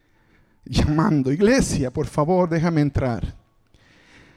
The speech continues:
Iglesia, por favor, dame una oportunidad". El Señor está diciendo, la condición que tú estás pasando como familia no es porque, porque eres pobre, eso no es un problema.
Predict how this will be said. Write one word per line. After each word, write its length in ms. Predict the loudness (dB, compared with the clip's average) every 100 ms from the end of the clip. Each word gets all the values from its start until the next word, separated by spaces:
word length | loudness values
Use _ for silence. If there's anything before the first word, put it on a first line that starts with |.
| _ _ -2
Iglesia, 500 | 2 4 4 2 0
por 140 | 0
favor, 340 | 0 2 2
dame 200 | 4 4
una 120 | 4 4
oportunidad". 720 | 2 2 2 4 4 2 0 -4 -4 -18 -20 _ _ _ _ _ -20 -20 -6
El 80 | 0
Señor 200 | 2 4
está 160 | 4
diciendo, 520 | 2 2 2 2 4 2
la 80 | 2
condición 400 | 2 4 4 2
que 60 | 2
tú 80 |
estás 200 | 2 0
pasando 460 | 0 0 2 2 2
como 160 | 0 0
familia 480 | 0 2 2 2
no 160 | 4 4
es 100 | 2
porque, 520 | 0 0 4 4 2 -4 -20 -14 -4
porque 220 | -2 2
eres 180 | 2 2
pobre, 380 | 2 2 2
eso 160 | 2 2
no 100 | 2
es 80 | 2
un 140 | 2
problema. 720 | 4 4 4 2 0 -2 -6